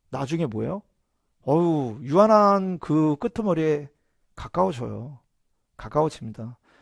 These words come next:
그러니까 선생님이 그동안 인생 살면서 깨달은 진리야. 어, 그러니까 여러분들이, 어, 너무 겁먹지 말라고. 어, 그래서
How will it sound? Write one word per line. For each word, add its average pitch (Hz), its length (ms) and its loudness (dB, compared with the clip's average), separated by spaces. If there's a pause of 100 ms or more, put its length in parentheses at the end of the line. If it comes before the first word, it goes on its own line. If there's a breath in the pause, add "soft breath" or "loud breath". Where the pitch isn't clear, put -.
(100)
그러니까 131 120 -4
선생님이 208 580 0 (540)
그동안 180 500 2 (340)
인생 156 260 0
살면서 151 340 0
깨달은 175 360 -2
진리야. 131 600 -6 (140)
어, 113 280 -10
그러니까 151 260 0
여러분들이, 135 480 -2 (420 soft breath)
어, 117 320 -4
너무 185 260 2
겁먹지 143 460 -4
말라고. 117 560 -6 (120)
어, 113 240 -8
그래서 127 300 -2